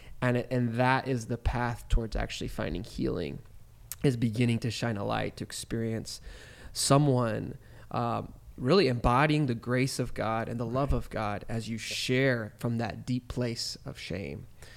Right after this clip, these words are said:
Um, like you said, a trusted brother or sister in Christ, a, a Christian counselor, a pastor, someone that you can, uh, rely on, that there's trust there to share and open up about that. That's the path to freedom.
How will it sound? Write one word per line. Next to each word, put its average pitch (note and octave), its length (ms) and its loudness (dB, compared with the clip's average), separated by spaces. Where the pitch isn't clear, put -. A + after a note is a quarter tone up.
Um, G#2+ 440 -2
like A2+ 240 0
you B2 100 4
said, A2+ 280 -2
a - 40 -6
trusted B2 560 0
brother A#2+ 320 4
or A2+ 60 -4
sister - 340 -6
in A#2 120 -2
Christ, - 520 -4
a, - 60 -4
a - 200 -6
Christian - 360 2
counselor, - 600 -2
a - 100 -8
pastor, - 460 -4
someone B2 560 0
that - 120 -8
you B2 140 -2
can, G#2+ 220 -4
uh, - 180 0
rely B2 460 6
on, B2+ 300 4
that A#2 120 -6
there's - 220 -6
trust - 440 -2
there A2 280 -2
to - 100 -6
share A2 420 -2
and G#2 120 -4
open G#2+ 260 -4
up G#2+ 120 -6
about - 340 -4
that. F2+ 260 -6
That's A2 300 -2
the - 80 -6
path - 240 2
to - 80 -12
freedom. - 340 -8